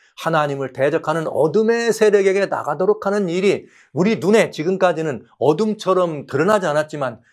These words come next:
그림자가 되어서 나타나지 않았지만, 이천이십 년부터는 이것이 완전히 드러났다고 하는 것입니다. 그러면 여러분,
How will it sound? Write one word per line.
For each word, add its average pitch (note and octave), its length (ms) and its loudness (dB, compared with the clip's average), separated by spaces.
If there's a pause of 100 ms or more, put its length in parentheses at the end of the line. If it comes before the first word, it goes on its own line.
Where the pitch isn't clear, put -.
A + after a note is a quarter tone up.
(100)
그림자가 F3+ 640 2
되어서 C#3+ 320 0
나타나지 F#3 480 0
않았지만, F3 520 -2 (280)
이천이십 F3 600 -2
년부터는 C#3+ 640 -4
이것이 C#3+ 240 0
완전히 G#3+ 540 0
드러났다고 A#3+ 580 0
하는 D3 180 -2
것입니다. A#2 500 -10
그러면 G#3 460 2
여러분, A2+ 340 -14